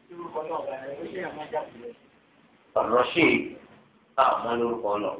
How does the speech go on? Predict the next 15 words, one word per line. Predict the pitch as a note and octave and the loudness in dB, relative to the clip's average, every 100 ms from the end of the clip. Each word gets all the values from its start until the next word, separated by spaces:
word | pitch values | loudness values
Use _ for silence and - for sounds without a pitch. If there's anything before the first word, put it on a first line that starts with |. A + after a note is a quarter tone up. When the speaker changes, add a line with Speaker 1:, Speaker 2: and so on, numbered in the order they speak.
| - - _ _ _ _ _ _ - | -12 -20 _ _ _ _ _ _ -4
Speaker 2:
Torí | C#3 | 0
bẹ́ẹ̀ | C#3+ D#3+ A#2+ | 6 8 8
ni | |
tí | A#2 B2 | 2 0
mo | A#2 | 4
wá | A2+ A2+ | 6 8
kórúkọ | A#2 A#2 A2 G#2+ | 6 2 4 8
náà | G#2+ G#2+ F#2 | 8 8 4
ní | - | 0
kò | - | -4
fẹ́ | G2 G2 | -4 -2
tẹ̀rín | F#2 F2+ F#2 | 0 2 2
lẹ̀ | F2+ | 2
látọ̀dọ̀ | F2 F2+ - F#2 | 2 2 2 0
Ànábì | F2 G2 | 0 -2